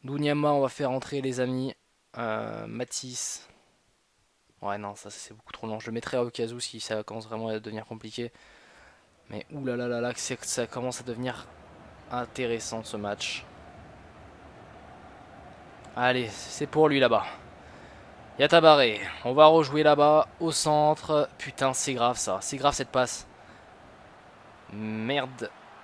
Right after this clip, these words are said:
Merde, il est tout seul, là-bas. Il est tout seul. Et oui, l'évêque, encore le bon retour.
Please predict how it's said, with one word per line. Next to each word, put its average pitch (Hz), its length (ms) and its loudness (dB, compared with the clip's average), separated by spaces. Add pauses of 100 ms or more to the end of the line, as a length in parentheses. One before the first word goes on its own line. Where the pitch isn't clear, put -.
(260)
Merde, 143 260 2
il 131 100 -6
est 135 40 -4
tout - 120 -12
seul, 175 200 -2
là-bas. 170 340 4
Il 175 80 -2
est 185 40 -2
tout 190 140 -10
seul. 220 400 6 (2500)
Et 165 60 4
oui, 214 200 4
l'évêque, 190 500 8
encore 214 320 10
le 196 120 10
bon 214 180 6
retour. 196 540 4